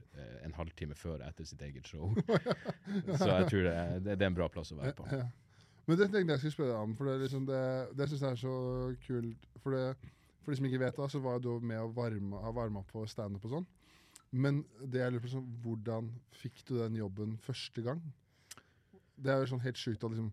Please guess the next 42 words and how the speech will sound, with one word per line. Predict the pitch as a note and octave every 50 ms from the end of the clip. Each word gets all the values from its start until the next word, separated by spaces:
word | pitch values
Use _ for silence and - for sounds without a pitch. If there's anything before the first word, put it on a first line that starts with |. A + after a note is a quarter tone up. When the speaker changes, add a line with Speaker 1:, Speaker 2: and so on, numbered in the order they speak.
| - -
Speaker 1:
Ja. | C3 D3 F3+ G#3 A3 A3+
Speaker 2:
han | E3+ C3+ C3 C3+
valgte | C3 - - - C3
deg, | B2 B2 A2 G#2+ A2 A2 A#2+ A#2+
det, | A#2+ B2+ C#3
altså, | C3+ C3 B2+ C#3 C3 B2+ B2+ B2+ B2
ikke | A#2+ - C#3 C#3 C3+
at | B2+ - - _
du | C3 C3 B2+ B2 B2
er, | B2 B2+ B2+ B2+ B2+ C3 B2+
ikke | A#2 C#3
at | C3+
du | C3+
ikke | A#2+ A#2 A#2+ A2+
er |
det | A2+ A2+ A2+ A2 A2+ - - - - _ C3+ C#3 C#3 B2+
nivået, | C#3+ C#3 C3+ B2+ A#2+ A#2 A2+ A#2+ D3 D#3
men | C#3+ C3
at | B2+
han | B2+ B2
finner | A#2+ B2 A2+ A#2
en | A#2 -
fyr | B2 A#2 A2
fra | - A#2+
Norge. | A#2+ B2 A#2 A2 G#2+ G2 G2 G2+ A2 A#2 - - _ - -
Speaker 1:
Ja, | - C3 E3+ G3
ja. | D3+ A2 F#2+ F#2 E2+ - - -
Ja, | C3+ C#3+
nei, | D#3+ D3
det | B2 D3+
er | F3 C#3+
jo | G2
ganske | G#2 G#2 - - A2 F#2
spes-, | - - G2 -
nei, | B2 A#2+ B2 A#2+
det | G#2
begynte | G2 C3+ F3+ - F3
bare | A2 F#2 F2 E2+
med | E2+ E2+
at, | D#2+ D#2 D#2 - _ - F2+
eh, | E2 D#2+ D#2+ E2 D#2+ D#2+ D#2+ D#2+ D#2+ D2 -
jeg | - F#2 F#2+ -